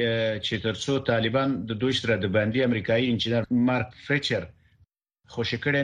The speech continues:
نه وي، امریکا د طالبانو د مشروعیت په اړه غور هم نشي کولی. طالبانو مخکې ویلي چې دا کس د دوی سره بندي نه دی. دا موضوع د امریکا لخوا د طالبانو د رسمیت پیژندلو لپاره څه معنا لري؟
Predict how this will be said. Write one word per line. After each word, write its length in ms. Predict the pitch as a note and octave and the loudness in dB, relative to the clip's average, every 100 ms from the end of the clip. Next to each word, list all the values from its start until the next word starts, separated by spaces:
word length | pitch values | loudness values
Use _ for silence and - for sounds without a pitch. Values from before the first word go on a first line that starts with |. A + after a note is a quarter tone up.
| D3+ | 0
نه 40 | |
وي، 160 | E3+ D#3 | 0 0
امریکا 360 | B2+ A#2 C#3 | 0 0 0
د 60 | B2+ | 0
طالبانو 500 | - A2 A2 B2 A#2+ | 0 -2 0 0 -2
د 80 | G2+ | -2
مشروعیت 580 | G#2 F#2+ G2+ A2+ A#2+ | -2 -4 -2 -2 0
په 60 | A#2+ | 0
اړه 220 | A#2 G2 | 0 0
غور 200 | A2+ G#2 | 0 0
هم 140 | G2+ G2 | -2 -2
نشي 240 | F2+ - | -4 -6
کولی. 320 | E2 F2+ F2+ E2 - - - - _ | -4 -2 -2 -4 -10 -18 -20 -20 _
طالبانو 440 | - C#3+ D#3 F#3+ F#3 | 0 0 0 -2 -2
مخکې 220 | F3+ - | -4 -4
ویلي 300 | D#3+ E3+ D#3+ | -4 -2 -4
چې 120 | - | -4
دا 160 | B2+ C#3+ | -2 -2
کس 260 | - - A#2+ | -2 -6 -4
د 20 | |
دوی 100 | A#2+ | -4
سره 200 | B2 G#2+ | -4 -4
بندي 360 | F#2+ G2 F#2+ G#2+ | -4 -4 -4 -4
نه 120 | G#2 | -4
دی. 140 | F2 D2 - - _ - | -4 -8 -14 -20 _ -8
دا 260 | A#2 E3+ | 0 2
موضوع 540 | F3+ F3+ D#3+ F3+ F3+ E3 | 2 0 -2 -2 -2 -2
د 140 | C#3 | 0
امریکا 400 | C3 C3 E3+ D#3 | 0 0 -2 -2
لخوا 300 | D#3+ D#3 D3+ | -2 -2 -2
د 80 | C3+ | -2
طالبانو 560 | A2+ A2+ A2 A#2 C#3 C3+ | -2 -2 -2 -2 -2 -2
د 100 | A2 | -2
رسمیت 540 | G#2 G2+ - A2 G#2+ | -2 -4 -4 -4 -2
پیژندلو 460 | A2 G2+ A2+ B2+ C#3+ | -4 -2 -2 -2 -2
لپاره 300 | C3 D3 C3+ | 0 0 0
څه 140 | - | -2
معنا 320 | D#3 B2+ C3+ | 0 0 2
لري؟ 260 | B2+ F#2 D2 | 0 -2 -6